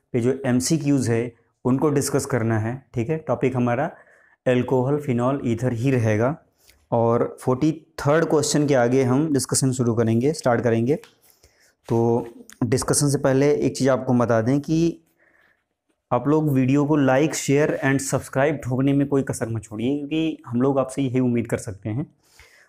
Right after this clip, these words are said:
और बाकी जो यहाँ पर हम मेहनत कर रहे हैं आपके लिए, तो उम्मीद है कि हम ऐसे ही करते रहें और आपसे भी जो उम्मीद है वो जो नए लोग हैं वो चैनल को सब्सक्राइब जरूर करें। रहा होगा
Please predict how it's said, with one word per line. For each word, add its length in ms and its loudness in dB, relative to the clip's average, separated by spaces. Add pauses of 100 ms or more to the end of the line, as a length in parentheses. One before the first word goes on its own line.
(160)
और 380 0
बाकी 260 2
जो 320 2
यहाँ 220 0
पर 240 0 (580)
हम 120 -2
मेहनत 340 0
कर 120 2
रहे 220 -2
हैं 280 -6 (120)
आपके 220 -4
लिए, 220 -2 (680)
तो 260 -4
उम्मीद 360 0
है 140 2
कि 140 -6
हम 180 -2
ऐसे 220 -2
ही 80 2
करते 300 -2
रहें 240 0 (300)
और 240 0
आपसे 320 0
भी 140 0
जो 120 0
उम्मीद 280 0
है 140 -4
वो 360 -4 (380)
जो 120 -4
नए 220 0
लोग 280 0
हैं 140 -4
वो 240 -2
चैनल 300 -2
को 120 -8
सब्सक्राइब 440 -4
जरूर 220 -4
करें। 200 -8
रहा 100 -8
होगा 260 -8